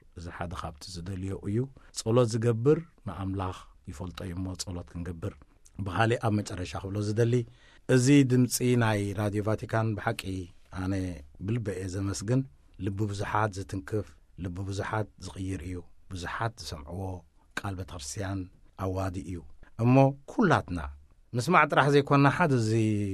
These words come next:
ዘንጋዕናዮ ኮይኑ ዝረኣየኒ ተሳትፎና ውሑድ እዩ፣ ኣበርክቶና ውሑድ እዩ፣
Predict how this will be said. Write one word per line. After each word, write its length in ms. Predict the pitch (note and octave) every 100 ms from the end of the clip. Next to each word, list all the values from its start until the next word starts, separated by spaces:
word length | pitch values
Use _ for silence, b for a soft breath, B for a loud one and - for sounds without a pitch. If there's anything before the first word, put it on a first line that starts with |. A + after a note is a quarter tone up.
| F#2+
ዘንጋዕናዮ 540 | F#2 A2 G#2+ G#2+ A2
ኮይኑ 220 | A2+ A2+ G#2
ዝረኣየኒ 540 | G#2 G#2 G#2+ G#2+ A2 B2
ተሳትፎና 600 | A2+ A#2+ C3 A#2+ - B2 A#2+
ውሑድ 300 | G#2 F2+ F2
እዩ፣ 100 | E2 D2 - -
ኣበርክቶና 680 | G#2 G#2 G#2+ - - A2+ A2+ G#2+
ውሑድ 340 | F#2 G#2 F2+
እዩ፣ 100 | F#2